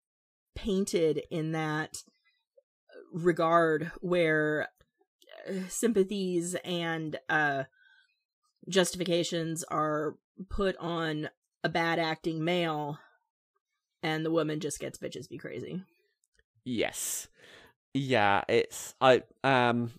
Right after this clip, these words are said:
Speaker 2: one, one of the better, one of the biggest examples of that, um, is I wonder what on earth would have happened if, um, we were following, um, Viserys Targaryen's story rather than
Speaker 1: Mm.
Speaker 2: Daenerys,
Speaker 1: Mm, that's
Speaker 2: um,
Speaker 1: really
Speaker 2: in
Speaker 1: interesting.
Speaker 2: A Song of Ice and Fire.
Speaker 1: Yeah.
Speaker 2: 'Cause the end of that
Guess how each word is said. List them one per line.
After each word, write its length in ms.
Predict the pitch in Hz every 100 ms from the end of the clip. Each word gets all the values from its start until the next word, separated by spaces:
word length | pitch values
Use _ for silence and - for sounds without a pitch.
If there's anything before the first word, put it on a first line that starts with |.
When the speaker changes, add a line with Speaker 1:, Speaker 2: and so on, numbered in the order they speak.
| _
Speaker 2:
one, 260 | - 131 135 -
one 140 | 139
of 80 | 123
the 80 | 123
better, 360 | 131 127 - -
one 180 | 131 127
of 140 | 117
the 160 | 120 117
biggest 260 | 123 117
examples 520 | - 175 110 113 123 -
of 100 | -
that, 280 | 135 131 - -
um, 340 | 123 117 117
is 200 | 117 110
I 100 | -
wonder 300 | 127 120 123 117
what 120 | 67
on 60 |
earth 180 | 113 113
would 120 | 117 110
have 80 |
happened 520 | - 107 - 113 110 -
if, 440 | 113 110 - - _ - - - _ -
um, 300 | 120 113 113
we 100 | 120
were 120 | 113
following, 600 | - 120 113 107 107 110 - -
um, 440 | 120 113 110 110 113
Viserys 520 | - 123 143 117 113 -
Targaryen's 580 | 117 107 104 104 104
story 340 | - 120 107 104
rather 260 | 107 107
than 160 | 113 107
Speaker 1:
Mm. 40 | 113
Speaker 2:
Daenerys, 560 | 104 95 92 - - _ - -
Speaker 1:
Mm, 240 | 247 202
that's 400 | 175 117 113 214
Speaker 2:
um, 20 |
Speaker 1:
really 120 | 202 175
Speaker 2:
in 40 |
Speaker 1:
interesting. 260 | 170 123 113
Speaker 2:
A 40 |
Song 200 | 107 123
of 80 | 113
Ice 200 | 107 107
and 120 | 120
Fire. 420 | - 131 113 107 107
Speaker 1:
Yeah. 260 | - 196 175
Speaker 2:
'Cause 260 | 165 127 -
the 220 | 135 -
end 280 | 156 156 147
of 160 | 120 110
that 340 | 107 95 -